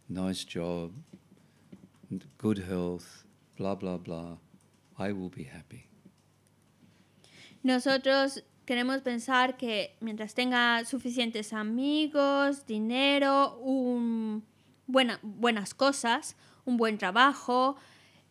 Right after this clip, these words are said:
Speaker 2: salud, entonces seré feliz.
Speaker 1: But we won't.
Speaker 2: Pero no será así.
Speaker 1: No one ever has.
Speaker 2: Nunca nadie lo tiene.
Speaker 1: The richest person in the world has about ninety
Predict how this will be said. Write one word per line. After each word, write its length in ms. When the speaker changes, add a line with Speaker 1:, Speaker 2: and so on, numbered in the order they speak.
Speaker 2:
salud, 520
entonces 920
seré 360
feliz. 560
Speaker 1:
But 120
we 120
won't. 340
Speaker 2:
Pero 300
no 160
será 220
así. 260
Speaker 1:
No 160
one 180
ever 200
has. 420
Speaker 2:
Nunca 400
nadie 320
lo 100
tiene. 300
Speaker 1:
The 80
richest 360
person 340
in 80
the 120
world 520
has 100
about 340
ninety 1080